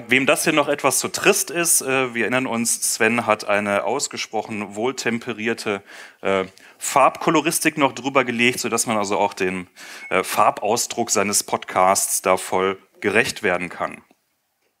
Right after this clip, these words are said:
Das waren die ganzen Features, die ich, äh, letztes Mal vorgestellt hatte. Die werde ich jetzt darum auch nicht alle wiederholen, sondern wirklich einen Diff machen. Äh, meine alte Präsentation ist ja noch,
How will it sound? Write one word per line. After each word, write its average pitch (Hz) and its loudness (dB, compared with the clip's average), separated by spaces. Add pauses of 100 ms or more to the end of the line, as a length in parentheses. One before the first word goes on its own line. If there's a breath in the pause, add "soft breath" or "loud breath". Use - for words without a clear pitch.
(460 loud breath)
Das 135 2
waren 180 6
die 170 2
ganzen 165 2
Features, 185 -2 (300 soft breath)
die 143 0
ich, 131 0
äh, 123 4
letztes 151 0
Mal 185 4
vorgestellt 180 0
hatte. 170 2
Die 113 -6
werde 113 4
ich - -10
jetzt 127 -4
darum 107 0
auch 101 -6
nicht 120 -6
alle 107 -4
wiederholen, 113 -2
sondern 120 0
wirklich 110 -6
einen 101 -8
Diff 143 0
machen. 160 0 (320 loud breath)
Äh, 117 4
meine 113 4
alte 127 4
Präsentation 120 0
ist - -2
ja 131 4
noch, 120 0